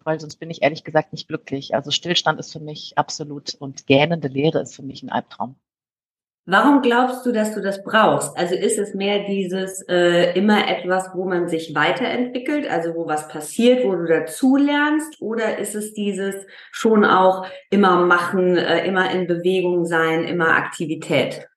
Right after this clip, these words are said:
Speaker 1: Also ich, ich finde, ähm, sich immer weiterzuentwickeln, was Neues zu lernen und den Blick ähm, noch mal zu öffnen. Ich finde das, äh, durchweg positiv.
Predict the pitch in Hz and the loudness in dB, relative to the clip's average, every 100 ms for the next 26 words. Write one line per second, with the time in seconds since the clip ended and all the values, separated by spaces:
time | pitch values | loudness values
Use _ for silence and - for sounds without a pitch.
0 | _ _ _ - 170 165 - - - - | _ _ _ 0 0 0 -12 -14 -12 -4
1 | 190 185 165 - 156 151 165 175 160 170 | -2 2 2 2 -4 -8 -6 0 0 0
2 | - - 156 156 165 156 147 156 165 - | -2 -10 -6 -6 -4 -6 -6 -2 -2 -2
3 | - 151 147 151 160 139 151 147 139 160 | -8 0 4 4 2 -8 -10 -10 -8 -8
4 | 185 - 139 - _ _ - 156 151 147 | -8 -10 -14 -16 _ _ 0 0 0 0
5 | 151 147 - 190 - 147 - 160 135 139 | 2 2 2 2 0 -8 -8 -8 -6 -6
6 | - 120 123 - 180 185 151 147 - 196 | -8 -10 -10 -8 -4 2 2 0 -2 -4
7 | 226 - 240 302 | -4 -6 -4 -4